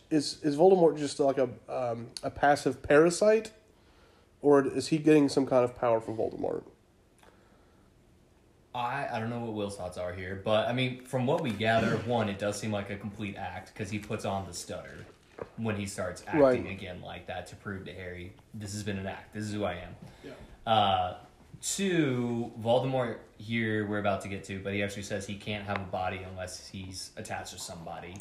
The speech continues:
Speaker 1: And he had to drink unicorn's blood just to
Speaker 2: Quirrell had to drink unicorn's
Speaker 1: Right.
Speaker 2: blood for Voldemort. So it doesn't seem like Voldemort's bringing anything to the table here. It
Speaker 3: Yeah.
Speaker 2: seems like he's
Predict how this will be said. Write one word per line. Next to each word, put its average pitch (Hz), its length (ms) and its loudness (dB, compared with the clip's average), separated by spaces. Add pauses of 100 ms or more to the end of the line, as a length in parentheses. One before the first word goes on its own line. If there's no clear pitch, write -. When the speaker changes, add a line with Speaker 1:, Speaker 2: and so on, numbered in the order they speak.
Speaker 1:
And 151 100 4
he 156 120 6
had 151 100 10
to 139 60 2
drink 151 200 4
unicorn's 143 380 6
blood 127 220 2
just 123 160 -6
to 120 120 -6 (160)
Speaker 2:
Quirrell 143 400 4
had 101 120 0
to 101 80 -4
drink 98 260 -10
unicorn's 110 460 2
Speaker 1:
Right. - 60 -18
Speaker 2:
blood 92 300 -8
for 117 300 -2
Voldemort. 98 720 -8
So 127 180 2
it - 60 4
doesn't 180 260 4
seem 120 260 0
like 98 300 0
Voldemort's 104 420 0
bringing 95 220 -8
anything 95 320 -6
to 90 60 -14
the 92 60 -14
table 90 360 -10
here. 90 360 -14 (300)
It - 80 -8
Speaker 3:
Yeah. 104 60 -4
Speaker 2:
seems 110 180 -6
like 95 140 -8
he's 95 360 -10